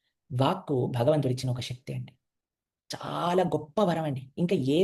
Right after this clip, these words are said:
ప్రాణి మాట్లాడలేదండి, మంచి విషయాలైతే మాట్లాడనే లేదండి. మనిషికి మాత్రమే మంచి విషయాలు మాట్లాడే ఒక లక్షణం భగవానుడు ఇచ్చాడు.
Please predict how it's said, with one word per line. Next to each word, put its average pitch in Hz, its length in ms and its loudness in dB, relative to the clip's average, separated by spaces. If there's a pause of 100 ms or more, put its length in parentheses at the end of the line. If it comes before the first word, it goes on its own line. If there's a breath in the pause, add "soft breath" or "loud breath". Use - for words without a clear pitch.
ప్రాణి 196 280 4
మాట్లాడలేదండి, 180 760 0 (500)
మంచి 165 260 6
విషయాలైతే 196 440 6
మాట్లాడనే 202 640 6
లేదండి. 175 340 -4 (760)
మనిషికి 147 340 4
మాత్రమే 196 420 4
మంచి 156 240 2
విషయాలు 139 340 0
మాట్లాడే 123 360 0
ఒక 123 140 -2
లక్షణం 127 360 -2
భగవానుడు 123 360 -2
ఇచ్చాడు. - 380 -16